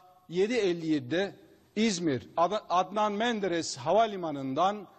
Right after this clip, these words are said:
uçaklar Adana Havalimanı'na, Adana Havalimanı'na arama kurtarma personeliyle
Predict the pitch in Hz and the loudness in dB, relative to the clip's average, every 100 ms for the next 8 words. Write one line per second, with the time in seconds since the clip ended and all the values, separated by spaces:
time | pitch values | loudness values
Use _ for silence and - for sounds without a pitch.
0 | _ - 151 185 175 190 214 202 - - | _ -10 -4 0 0 2 -2 -2 -8 -20
1 | _ _ _ _ _ _ _ _ _ _ | _ _ _ _ _ _ _ _ _ _
2 | _ _ - 190 240 254 180 180 175 170 | _ _ 0 0 2 0 0 2 2 2
3 | 175 175 190 208 - - 175 233 226 202 | -2 -2 0 -2 -4 -2 -2 0 0 0
4 | - - 147 185 240 208 170 156 143 139 | -2 -4 2 4 2 0 -4 -2 -2 -2
5 | 131 - - 156 165 196 208 196 185 196 | -4 -8 -6 0 2 2 -2 -2 -2 -2
6 | 202 214 208 156 147 - 151 175 220 220 | -2 -2 -2 -2 -4 -4 -4 -2 -2 0
7 | 190 202 | 0 0